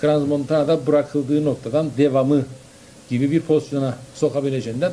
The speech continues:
onun fevkalade olumsuzluğu olacağını hep oralarda bunları söylemiş ve dolayısıyla şu anda geldiğimiz noktada Sayın Ceynut'a yine bıraktığımız yerden,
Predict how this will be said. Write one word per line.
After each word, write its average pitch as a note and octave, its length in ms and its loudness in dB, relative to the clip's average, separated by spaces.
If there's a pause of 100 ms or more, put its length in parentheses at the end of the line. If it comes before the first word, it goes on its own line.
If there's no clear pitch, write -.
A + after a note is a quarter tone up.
onun D3 220 -2
fevkalade C#3 420 -2
olumsuzluğu C3 800 -2
olacağını B2 540 -2
hep E3 160 2 (220)
oralarda F3+ 560 4 (340)
bunları E3 320 4
söylemiş D3+ 580 -2 (380)
ve E3 120 2
dolayısıyla D#3 440 2
şu F3 180 -2
anda C#3+ 300 -2
geldiğimiz C#3 520 -2
noktada C3 340 -4
Sayın C3+ 320 -4
Ceynut'a C3+ 400 -2
yine D3 380 0 (400)
bıraktığımız C#3+ 640 -2
yerden, C#3+ 420 0